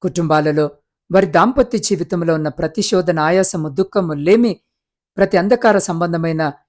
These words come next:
శక్తులన్నిటి నుంచి విడిపించి మీ కృపలో భద్రపరచమని వేడుకొనుచున్నాం. అయ్యా,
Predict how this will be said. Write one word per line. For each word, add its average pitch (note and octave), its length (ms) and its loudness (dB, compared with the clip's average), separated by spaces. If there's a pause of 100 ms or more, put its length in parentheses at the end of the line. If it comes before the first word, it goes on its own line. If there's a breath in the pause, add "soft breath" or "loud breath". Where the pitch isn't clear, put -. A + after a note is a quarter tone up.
(260)
శక్తులన్నిటి A#3 760 0
నుంచి F#3+ 380 0 (440)
విడిపించి G3 500 0
మీ F3+ 180 -2
కృపలో D#3 340 0 (560)
భద్రపరచమని E3+ 800 -2
వేడుకొనుచున్నాం. D3+ 720 -4 (500)
అయ్యా, E3+ 160 0